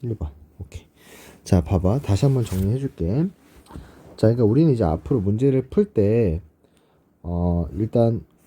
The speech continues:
식이 이렇게 두 개가 나와 있잖아, 맞지? 그래서 이 범위를 이용하기 위해서 내가 일부러 Y는 정리한 거고, 그래서 대입을 하게 되면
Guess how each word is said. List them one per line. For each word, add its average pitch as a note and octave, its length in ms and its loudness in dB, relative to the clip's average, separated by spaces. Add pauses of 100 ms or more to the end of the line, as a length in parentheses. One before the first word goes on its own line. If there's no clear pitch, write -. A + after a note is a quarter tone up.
(140)
식이 F#3 300 0
이렇게 A2 200 2
두 - 160 -10
개가 C3 200 2
나와 E2 240 0
있잖아, D#2+ 240 -4
맞지? D2+ 400 -4 (140)
그래서 C3+ 420 -4
이 A#2+ 180 2
범위를 C#3 520 2
이용하기 A2+ 340 0
위해서 G2 180 -2
내가 E2+ 220 -2
일부러 A2+ 300 0
Y는 G#2+ 500 2
정리한 F#2 380 -2
거고, G2+ 420 -6
그래서 F#2+ 220 -4
대입을 A2+ 320 0
하게 C#3+ 180 2
되면 A#2 460 0